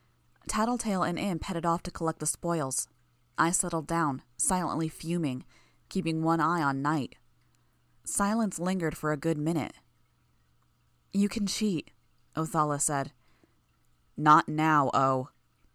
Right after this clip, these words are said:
"We open up the relationship. You do what you need to, just promise that if you don't find what you're looking for, you come back." I spoke up. "Not sure if it's really true, given who you're associating with,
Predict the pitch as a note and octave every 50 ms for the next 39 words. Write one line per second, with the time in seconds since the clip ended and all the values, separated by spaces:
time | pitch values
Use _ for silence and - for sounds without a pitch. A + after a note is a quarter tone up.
0 | _ _ _ _ _ _ _ _ _ _ _ _ _ _ _ G3 G3 A3+ A3 A3
1 | A3+ - B3+ A#3+ A#3+ - - A3 G#3 G3+ G3 G3+ G3+ - F#3 F3 - D#3+ C#3 B2+
2 | - - - _ _ _ - E3 F3+ F#3 E3 G3+ G#3 A3 - - G#3 G3+ G3+ G#3+
3 | G#3 - - - E3 D#3+ D#3 - E3+ E3+ - - - _ - - - _ _ _
4 | _ _ _ _ _ - - G3 F#3+ G3 G#3 - G#3+ G3 G3 F#3+ G3 F3 F#3 F3
5 | - - - F#3 F#3 F#3 - - F3+ E3+ F3+ F#3+ G#3+ G#3 F#3+ - F3 E3 E3 E3+
6 | F3 - G3+ F#3+ F3+ F#3+ G3 G3+ D#3+ C3+ - - - _ _ _ _ _ _ _
7 | _ _ _ _ _ _ _ _ _ _ _ _ _ _ _ _ _ _ _ -
8 | - D#3 - - E3 D#3 D3+ - F3+ E3 D3 - - - _ _ _ - _ _
9 | _ _ _ _ _ _ _ _ - E3+ E3 E3+ F#3+ A3 G#3 - - A#3+ A3+ A3
10 | G#3+ G3+ F3+ - E3+ F3 F3 E3+ D#3+ - - - - E3 E3+ F3 F#3+ G3 - -
11 | B3 G3 D#3+ D#3+ F3+ E3 D#3 C#3 D3+ D3+ D#3 - D3+ C#3+ D3 - E3 E3 E3+ F3
12 | F3 F3 F3+ F3+ F3+ - -